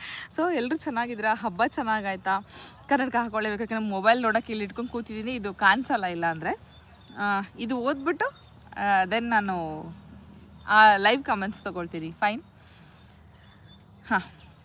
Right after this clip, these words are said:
ಪ್ರೇಮ ಮಹಾಬಲ ಅವರು, "ನಮಸ್ಕಾರ ಗಾಯತ್ರಿ ಮೇಡಮ್, ನಿಮ್ಮ ಫ್ರೆಂಡ್ ಮನೆ ಬ್ಲಾಗ್ ತುಂಬ ಚೆನ್ನಾಗಿತ್ತು. ಹರ್ಷ ಅವರ ಅಡುಗೆ ತುಂಬ ಚೆನ್ನಾಗಿತ್ತು. ಬೇರೆ ಬೇರೆ ರೆಸಿಪಿ ಅವರಿಂದ ತೋರಿಸಿ." Definitely, ಲಾಸ್ಟ್ ಟೈಮ್ actually ಒಂದು ರೆಸಿಪಿ ಅವಳಿಂದ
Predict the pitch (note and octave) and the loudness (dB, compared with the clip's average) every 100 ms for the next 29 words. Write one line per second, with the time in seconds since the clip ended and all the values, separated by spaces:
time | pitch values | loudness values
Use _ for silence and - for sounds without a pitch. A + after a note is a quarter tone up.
0 | - - - - - - - - - - | -20 -20 -20 -20 -20 -20 -20 -20 -20 -20
1 | - - - - - - A3+ A3+ A#3 A3+ | -20 -20 -20 -20 -20 -8 0 2 2 2
2 | F#3+ G3+ G3 F#3 F3+ E3+ E3 F#4 - - | 0 2 0 0 -2 -2 -2 -6 -8 -16
3 | - - - - - - - - - G#3 | -20 -20 -20 -20 -20 -20 -20 -20 -6 -2
4 | A#3 B3 A#3+ G3+ F#3+ G#3+ G3+ F#3+ C#4 A#3 | 2 2 4 2 0 -2 -2 -2 0 0
5 | G3+ - G#3+ B3 A3+ G3+ G3+ F#3+ F#3 G#3 | -2 -4 -4 0 0 0 -2 -2 -2 -4
6 | G3 A3 B3 F#3 F3 E3+ G#3+ G#3+ F3+ A#3+ | -4 -4 -4 -2 -4 -4 -4 -2 -2 2
7 | G#3+ F#3+ F3 E3+ F#3+ A#3 A#3 G3+ G3 A3 | 2 4 2 2 -2 -4 -6 -4 -4 -4
8 | F#3 F3+ F#3 F3 A#3 G#3 F#3+ G3+ G3+ G#3+ | -4 -2 -2 -6 -6 -4 -4 -4 -4 -4
9 | F#3 F3+ G#3 B3+ G3 F3 F3+ F#3+ G#3+ F3+ | -6 -6 -6 -2 0 0 -4 -4 -4 -6
10 | F#3 F#3 - - - - - - A3+ - | -6 -8 -10 -14 -20 -20 -18 -2 -2 0
11 | A#4+ F#4 G#3+ D#3+ F#3 C#4 - G#4+ F#4 B3+ | -4 -4 -2 6 8 8 4 2 2 0
12 | - - E4+ E4+ D4 A#3+ G3+ - B3 A3 | -2 0 2 2 0 -2 -6 -8 0 2
13 | G3+ G3+ | 2 0